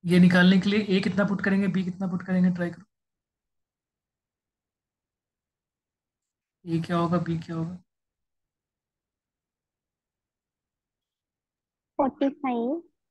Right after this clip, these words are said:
Speaker 2: माइनस thirty।
Speaker 1: A को फ़ोर्टी फ़ाइव put कर सकते हैं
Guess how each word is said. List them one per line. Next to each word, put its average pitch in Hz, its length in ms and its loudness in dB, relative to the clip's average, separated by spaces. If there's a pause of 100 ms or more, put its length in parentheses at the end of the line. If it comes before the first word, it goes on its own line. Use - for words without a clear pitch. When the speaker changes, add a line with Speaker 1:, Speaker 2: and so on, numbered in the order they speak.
(340)
Speaker 2:
माइनस 269 340 -4 (580)
thirty। 240 320 -4 (1300)
Speaker 1:
A 175 180 2
को 190 80 -2
फ़ोर्टी 170 300 -2
फ़ाइव 180 260 0
put 180 140 -6
कर 190 140 -6
सकते 190 360 -6
हैं 185 260 0